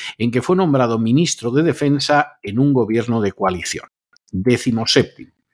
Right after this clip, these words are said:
Como ministro de Defensa, Rabin tuvo la inteligencia de ordenar la retirada del ejército israelí que había invadido el Líbano y que libraba una guerra que no consiguió ganar contra Hezbollah. Igualmente, en mil novecientos ochenta y cinco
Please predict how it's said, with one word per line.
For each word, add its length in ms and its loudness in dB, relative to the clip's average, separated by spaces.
Como 200 2
ministro 460 2
de 120 -2
Defensa, 580 0
Rabin 480 0
tuvo 260 2
la 100 2
inteligencia 880 0
de 140 0
ordenar 440 0
la 220 0
retirada 640 0
del 160 0
ejército 520 0
israelí 480 0
que 120 -2
había 200 0
invadido 500 0
el 120 -4
Líbano 480 0
y 140 0
que 140 6
libraba 440 2
una 200 0
guerra 400 -2
que 100 -4
no 200 4
consiguió 520 0
ganar 480 -2
contra 340 0
Hezbollah. 580 -2
Igualmente, 640 0
en 120 0
mil 100 0
novecientos 600 0
ochenta 420 0
y 60 -4
cinco 560 0